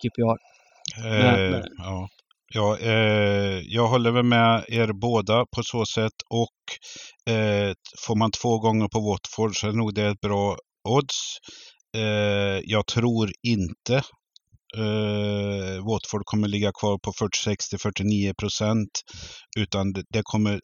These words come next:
Speaker 2: säkerligen vara tio procentenheter högre. Eh, och är det det, ja,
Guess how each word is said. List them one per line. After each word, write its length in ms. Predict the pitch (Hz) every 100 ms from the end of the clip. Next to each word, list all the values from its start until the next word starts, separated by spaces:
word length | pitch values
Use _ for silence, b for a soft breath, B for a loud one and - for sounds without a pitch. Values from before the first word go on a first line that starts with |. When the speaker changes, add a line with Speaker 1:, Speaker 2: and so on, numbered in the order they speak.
| - -
Speaker 2:
säkerligen 580 | 147 135 - 123 123 127
vara 180 | 123 120
tio 380 | - 131 113 107
procentenheter 920 | 120 127 113 110 110 107 101 113 107 B B B B
högre. 720 | - 135 127 117 104 117 127
Eh, 640 | 123 - 113 113 113 113 110
och 200 | - 120
är 120 | 120
det 100 | 120
det, 480 | 110 131 135 131 123 -
ja, 480 | 120 127 127 127